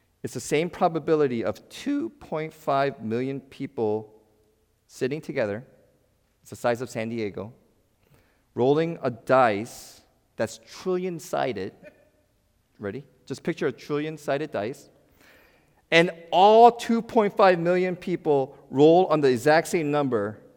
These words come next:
let's say five hundred fifty billion, three hundred forty-three million, two hundred seventy-nine. The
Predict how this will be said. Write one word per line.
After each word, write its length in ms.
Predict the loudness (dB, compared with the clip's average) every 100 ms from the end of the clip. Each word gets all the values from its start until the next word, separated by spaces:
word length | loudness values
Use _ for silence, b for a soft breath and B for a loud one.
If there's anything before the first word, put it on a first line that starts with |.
| _ _ _ -6
let's 160 | -6
say 140 | 0 0
five 220 | 2 0
hundred 220 | -2 -4
fifty 320 | -6 -8 -8
billion, 580 | -10 -12 -2 0 0 -4
three 140 | -6 -6
hundred 160 | -6
forty-three 320 | -6 -8 -8
million, 320 | -10 -10 -12 -16
two 120 | -16
hundred 180 | -16 -14
seventy-nine. 380 | -16 -14 -16 -16 _ _ _ _ _ _ _ _ _ _ _ _ _ _ _ _ _ _ _ _ _ _ _ _ _ _ _ _ -4
The 180 | 4 4